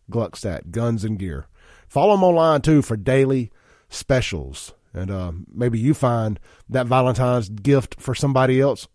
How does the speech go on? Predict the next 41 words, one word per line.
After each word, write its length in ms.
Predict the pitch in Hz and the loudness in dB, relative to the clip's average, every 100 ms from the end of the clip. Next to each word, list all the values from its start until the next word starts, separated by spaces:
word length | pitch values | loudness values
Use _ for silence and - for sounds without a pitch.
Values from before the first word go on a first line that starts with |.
| - | -4
or 160 | 139 139 | 0 0
yourself. 580 | 131 - 165 90 - _ _ _ _ _ _ - | 0 -4 -4 -6 -14 _ _ _ _ _ _ -4
Is 120 | 170 | -2
it 80 | 277 | 4
frowned 260 | 262 247 | 4 4
upon 280 | 226 202 208 | 2 2 2
to 40 | 196 | 2
buy 140 | 185 | 2
yourself 340 | 180 - 170 147 | 2 2 0 2
a 60 | |
Valentine's 500 | 127 135 143 143 127 | -2 0 0 0 -2
gift? 320 | 120 151 - _ _ _ _ _ _ _ _ _ _ _ _ _ _ _ - | -2 -4 -6 _ _ _ _ _ _ _ _ _ _ _ _ _ _ _ -2
Is 120 | 175 | 2
that 140 | 226 | 2
frowned 220 | 233 220 | 4 2
upon? 380 | 208 208 208 156 - _ _ - | 2 2 2 -2 -12 _ _ -20
<laughs> 1400 | - 127 - - _ _ - - _ _ _ _ _ | -14 -14 -14 -20 _ _ -20 -20 _ _ _ _ _
I'm, 180 | 135 135 | 0 2
uh, 340 | 135 117 98 - - _ _ _ - | 2 0 -4 -8 -20 _ _ _ -8
I'm 60 | 135 | 4
taking 200 | 196 175 | 4 6
myself 460 | 165 - 156 135 | 4 4 2 2
to, 200 | - 139 127 | 2 2 4
um, 380 | 120 107 95 - | 2 0 -4 -4
the 140 | 127 | 0
Vanilla 320 | 143 147 143 | 4 6 4
Ice 240 | 101 165 - | 4 0 0
concert 520 | 123 113 - 107 - - - - _ _ | -4 -4 -4 -6 -8 -18 -20 -20 _ _
this 140 | 131 131 | 0 0
Saturday 500 | 139 120 110 101 82 - | 0 0 -2 -6 -8 -8
up 120 | 104 | -6
at 60 | 131 | -6
the 60 | |
Silver 280 | - 151 143 | 0 2 2
Star. 400 | - 107 95 82 - - | 0 -4 -4 -8 -14 -6
The 100 | 110 | 0
I 100 | 131 | 2
Love 220 | 131 123 | 2 2
the 80 | 120 | 2
nineties 360 | 127 139 135 | 2 4 2
tour. 300 | - 156 139 | 0 0 0